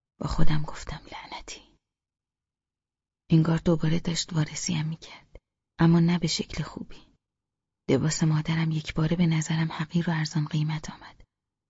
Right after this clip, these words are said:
نخایش زیر نور ضعیف آنجا می‌درخشیدند. باید شلوار معمولی خودم را با بلوز می‌پوشیدم.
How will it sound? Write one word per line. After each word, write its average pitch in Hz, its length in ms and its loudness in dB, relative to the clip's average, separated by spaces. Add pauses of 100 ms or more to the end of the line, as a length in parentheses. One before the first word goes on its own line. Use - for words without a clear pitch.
(280)
نخایش 175 480 0
زیر 165 360 -2
نور 170 280 2
ضعیف 165 380 -4
آنجا 165 300 -2
می‌درخشیدند. - 1000 -6 (680)
باید 139 260 -10
شلوار - 460 -6
معمولی - 420 -10
خودم - 440 -4
را 170 60 -4
با - 100 -12
بلوز - 440 0
می‌پوشیدم. - 640 -12